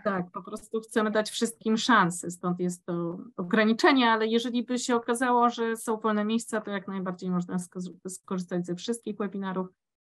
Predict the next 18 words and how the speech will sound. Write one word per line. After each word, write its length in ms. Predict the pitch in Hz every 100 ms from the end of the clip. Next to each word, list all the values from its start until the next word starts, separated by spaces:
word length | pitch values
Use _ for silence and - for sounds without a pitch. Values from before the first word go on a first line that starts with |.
| _
No 100 | 285
i 80 | 330
tutaj 220 | 330 302
jest 120 | 285
właśnie, 280 | 262 262 254
można 280 | 262 254 262
odpowiedzieć, 600 | 269 320 294 220 208 196
e, 160 | 180 185
dodatkowo, 580 | 190 190 - 208 202
czy, 440 | 196 - 196 190 185 - 190
mm, 220 | 190 180
zespół 480 | 185 208 202 - 180
weźmie 480 | 196 185 190 190 180 - - -
udział 260 | 208 185 185
w 60 |
grze 200 | 185 196
korytarzowej. 920 | 180 196 180 165 180 247 240 226 226 - _ _ _ _ - - - 196 190 185
Ym. 400 | 180 185 180 -